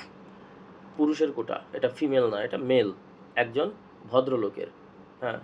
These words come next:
এটা ভদ্র মহিলা নন, একজন ভদ্রলোকের হাই প্রফেশন ভিসা। গতকালকে এই বাংলাদেশিদের জন্য হাই প্রফেশন ভিসা বন্ধ, ইমিগ্রেশন থেকে বলে দিছে। এটা জানা সত্ত্বেও আমি অ্যাপ্লাই করছি, আলহামদুলিল্লাহ অ্যাপ্রুভ হয়ে গেছে, ভিসা হয়ে গেছে।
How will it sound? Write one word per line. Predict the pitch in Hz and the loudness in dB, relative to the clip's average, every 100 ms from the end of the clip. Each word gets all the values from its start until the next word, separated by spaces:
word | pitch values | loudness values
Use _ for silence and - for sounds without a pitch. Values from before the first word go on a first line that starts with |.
| - | -12
এটা | - 107 | -8 0
ভদ্র | 120 131 | 2 2
মহিলা | 127 131 143 147 | 0 0 0 -2
নন, | 160 | -6
একজন | 139 123 120 | -4 -4 -2
ভদ্রলোকের | 113 131 131 107 113 | 0 0 0 -2 -4
হাই | 113 117 | -2 -2
প্রফেশন | 127 127 139 123 | -4 -8 -10 -8
ভিসা। | 120 151 | -8 -4
গতকালকে | 127 120 120 120 139 202 - - - - | -2 -2 -2 -2 -2 -6 -12 -20 -10 0
এই | 123 123 - - | 2 2 -6 0
বাংলাদেশিদের | 120 123 120 131 143 | 2 2 0 -2 -2
জন্য | 143 139 | 0 -2
হাই | 123 | -2
প্রফেশন | 127 131 139 135 | -4 -8 -8 -6
ভিসা | 135 120 | -4 2
বন্ধ, | 127 120 | 4 4
ইমিগ্রেশন | 113 113 117 123 120 | -2 -2 -6 -6 -8
থেকে | 123 | -8
বলে | 113 110 101 | -6 -4 -4
দিছে। | 98 - - - - | -8 -14 -18 -20 -8
এটা | - 135 139 | 0 2 4
জানা | 123 127 | 4 2
সত্ত্বেও | 127 139 135 156 | 0 -2 -2 2
আমি | 147 131 | 2 2
অ্যাপ্লাই | 117 120 123 | -2 -2 -2
করছি, | 127 - - | -4 -6 -6
আলহামদুলিল্লাহ | 120 110 101 101 | -6 -6 -6 -4
অ্যাপ্রুভ | 101 107 | -4 -4
হয়ে | 104 98 | -4 -4
গেছে, | 104 117 | -6 -10
ভিসা | 113 110 | -10 -8
হয়ে | 107 | -8
গেছে। | - - | -10 -14